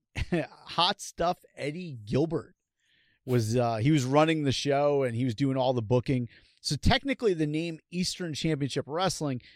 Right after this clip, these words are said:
is the correct name in the T V listings for what I found. About a year later, that's, they switched the name over to E C W in the newspapers. They dropped the full name, and it pretty much stuck all the way up to late nineteen ninety-nine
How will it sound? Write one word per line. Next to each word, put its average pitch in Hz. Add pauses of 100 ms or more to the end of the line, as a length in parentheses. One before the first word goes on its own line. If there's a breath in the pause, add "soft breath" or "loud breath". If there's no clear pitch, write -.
(140 loud breath)
is 214
the 202
correct 165
name 147
in 127
the 117
T 185
V 170
listings 107 (260)
for 123
what 113
I 107
found. 139 (920 soft breath)
About 220
a 196
year 214
later, 208
that's, 170 (100)
they 139
switched -
the 160
name 156
over 147
to 143
E 143
C 143
W 135
in 135
the 127
newspapers. 127
They 110
dropped 127
the 117
full 123
name, 113 (320 loud breath)
and 143
it 143
pretty -
much 208
stuck -
all 156
the 165
way 156
up 147
to 139
late 131
nineteen 139
ninety-nine 131